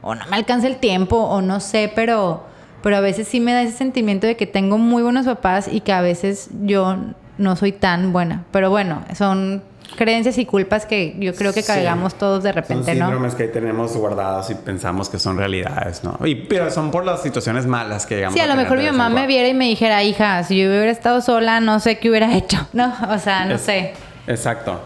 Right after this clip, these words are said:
Speaker 1: No sé, pero sí, como que a veces me da esa sensación.
Speaker 2: Oye, qué curado, qué curado que dices eso, lo de, o sea, del que sientes eso, de que
Speaker 1: Ujú.
Speaker 2: pudieras ser. Yo a veces siento mucho como que...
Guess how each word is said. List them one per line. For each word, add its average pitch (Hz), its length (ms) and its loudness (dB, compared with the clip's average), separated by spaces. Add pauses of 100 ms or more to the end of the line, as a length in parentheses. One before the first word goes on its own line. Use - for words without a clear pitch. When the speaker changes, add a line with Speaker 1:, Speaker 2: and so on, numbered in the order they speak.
Speaker 1:
No 190 100 2
sé, 196 160 0
pero 185 240 0
sí, 196 140 0
como 190 240 -2
que 185 80 -4
a - 20 0
veces 180 240 -2
me 220 100 -2
da 185 120 -2
esa 190 180 -6
sensación. 170 720 -6 (340)
Speaker 2:
Oye, 101 280 -2
qué 95 120 -4
curado, 113 600 -4 (120)
qué - 140 -4
curado 135 320 -2
que 139 120 -4
dices 110 280 -2
eso, 120 180 -2
lo 127 140 -2
de, 101 460 -4 (140)
o 113 80 -4
sea, 95 320 -2
del 95 520 -2 (500)
que 110 140 -2
sientes 110 480 -2
eso, 95 380 -4 (160)
de 196 280 2
que 185 100 0
Speaker 1:
Ujú. 180 100 -6
Speaker 2:
pudieras 101 800 -2 (560)
ser. 117 480 -2
Yo 117 340 0
a 139 80 -4
veces 147 320 -4
siento 156 320 -2
mucho 156 340 -2
como 135 320 -2
que... 104 460 -8